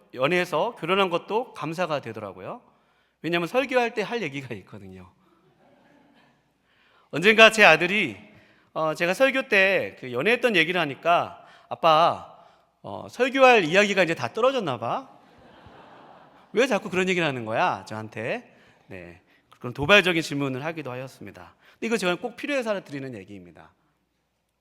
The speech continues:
아, 신대원 때 아내를 룸메이트 전도사님 소개로,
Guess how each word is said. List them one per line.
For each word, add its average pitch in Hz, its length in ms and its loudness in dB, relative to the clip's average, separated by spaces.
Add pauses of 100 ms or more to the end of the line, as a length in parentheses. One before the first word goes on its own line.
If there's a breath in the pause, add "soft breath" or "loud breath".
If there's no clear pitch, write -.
(800 soft breath)
아, 139 300 -4
신대원 262 360 4
때 254 80 6
아내를 190 520 6
룸메이트 208 720 0
전도사님 190 480 -2
소개로, 170 760 -8